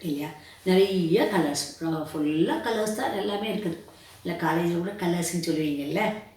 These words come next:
அது மாதிரி தான். என்ன, அந்த மாதிரி இந்த கலர்ஸ் மனிதனுடைய வாழ்க்கையில என்னென்னலாம் பண்ணணும்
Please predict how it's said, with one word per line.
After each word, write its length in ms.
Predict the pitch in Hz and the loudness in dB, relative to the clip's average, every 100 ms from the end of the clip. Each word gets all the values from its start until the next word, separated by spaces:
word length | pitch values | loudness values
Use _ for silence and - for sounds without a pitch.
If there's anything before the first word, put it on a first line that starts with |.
| - - | -16 -2
அது 220 | 175 165 | 2 4
மாதிரி 240 | 165 165 - | 4 2 0
தான். 180 | 160 - - - - - | -6 -8 -14 -20 -20 -6
என்ன, 320 | 202 240 180 - - - | -4 -2 -4 -8 -16 -4
அந்த 200 | 330 320 | 6 8
மாதிரி 480 | 370 330 185 - - | 8 6 4 0 -6
இந்த 220 | - 233 220 | -4 -2 -2
கலர்ஸ் 880 | 214 214 254 349 403 403 - - | -6 -6 -2 4 4 4 -2 -4
மனிதனுடைய 540 | 202 196 202 190 165 147 | 0 4 4 4 4 4
வாழ்க்கையில 680 | 143 143 147 143 - - 190 | 0 -2 -2 -2 -4 -2 2
என்னென்னலாம் 500 | 180 156 139 143 147 | 4 4 2 -2 -4
பண்ணணும் 360 | 143 135 139 | -4 -4 -4